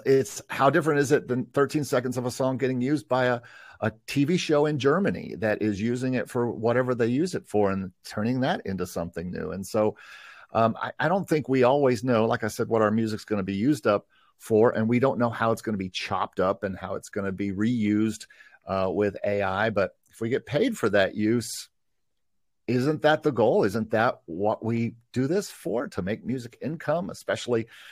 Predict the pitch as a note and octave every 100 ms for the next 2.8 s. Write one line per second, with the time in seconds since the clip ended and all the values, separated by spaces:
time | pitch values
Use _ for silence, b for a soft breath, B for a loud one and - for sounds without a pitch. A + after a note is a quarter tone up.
0 | B B B A2 G2+ A2 G2+ - B2+ C#3
1 | A2 G#2+ - - A#2 A2 G#2+ B2 A2 A2+
2 | B2 C3 B2+ - A#2+ A#2+ A#2+